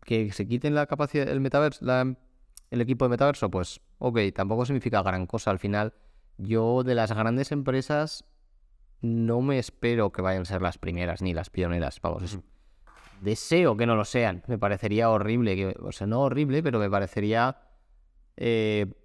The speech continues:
Speaker 1: que al final si la gran pionera es Disney, hostia,
Speaker 2: Ya acaparan el mundo.
Speaker 1: ya acá, ya te han acaparado todo el mercado,
Speaker 2: Acaparan el
Speaker 1: el
Speaker 2: mundo
Speaker 1: gran
Speaker 2: entero.
Speaker 1: megalodón, ¿no? Entonces, mm, no, a lo que va a pasar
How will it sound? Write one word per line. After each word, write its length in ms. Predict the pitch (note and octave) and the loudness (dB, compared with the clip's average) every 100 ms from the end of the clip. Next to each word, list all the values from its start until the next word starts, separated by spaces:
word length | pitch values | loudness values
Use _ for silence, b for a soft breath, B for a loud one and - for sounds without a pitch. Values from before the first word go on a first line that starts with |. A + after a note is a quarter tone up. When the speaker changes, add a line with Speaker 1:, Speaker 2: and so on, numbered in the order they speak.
| - | -2
Speaker 1:
que 100 | A2+ | -2
al 80 | G#2 | 0
final 260 | G#2+ A#2 | -2 -2
si 200 | - A2+ | -2 0
la 100 | G2+ | 0
gran 260 | G2+ G#2+ G#2 | 2 0 0
pionera 600 | B2 B2 B2 A#2+ A#2 A2+ | 0 2 0 2 0 0
es 560 | B2 A2+ A2+ - - _ _ - | 0 0 -2 -4 -14 _ _ -14
Disney, 800 | A#2 A#2+ A#2+ C3+ C#3 D#3 F#3+ _ _ _ _ _ _ - _ _ _ - _ - | -4 -2 0 0 0 0 -4 _ _ _ _ _ _ -20 _ _ _ -20 _ -20
hostia, 460 | - - F#2+ F2 - _ _ _ _ _ _ - | -20 -8 -4 -4 -8 _ _ _ _ _ _ -8
Speaker 2:
Ya 200 | G#2+ A#2+ | -4 -4
acaparan 400 | B2 B2 A#2 A2+ | -4 -10 -18 -20
el 80 | A2 | -18
mundo. 220 | A2 G2+ | -8 -2
Speaker 1:
ya 300 | G#2+ G#2+ A2+ | 2 2 2
acá, 300 | A#2 B2 A#2+ | 4 4 6
ya 160 | A#2+ | 4
te 60 | A#2+ | 2
han 80 | B2+ | 2
acaparado 540 | B2+ B2 B2 A#2 A2+ | 2 2 4 4 2
todo 320 | B2+ A#2+ A#2 | 2 2 4
el 120 | A2+ A2 | 2 0
mercado, 760 | A2+ A#2+ A2+ A#2 B2+ C3 C3 | -2 2 2 2 2 0 2
Speaker 2:
Acaparan 360 | B2+ B2 D3 C3 | 0 0 0 0
el 80 | |
Speaker 1:
el 40 | B2+ | 0
Speaker 2:
mundo 180 | C3+ B2+ | 2 4
Speaker 1:
gran 180 | B2+ | 2
Speaker 2:
entero. 140 | C3 C3+ | 2 2
Speaker 1:
megalodón, 500 | C3 B2 B2 C#3+ C3 | 4 4 4 2 2
¿no? 160 | D3 | 2
Entonces, 400 | C#3+ A#2 A#2+ - - _ _ _ - | 2 0 -2 -4 -14 _ _ _ -8
mm, 260 | G#2+ G#2+ G#2 | -2 0 -2
no, 420 | - G#2+ F#2+ A2 - | 0 0 0 -2 -4
a 80 | G2 | -2
lo 100 | G2 | 0
que 60 | |
va 80 | F#2+ | 0
a 40 | |
pasar 480 | G2+ A2+ G#2+ G#2+ - | 0 0 0 -2 -10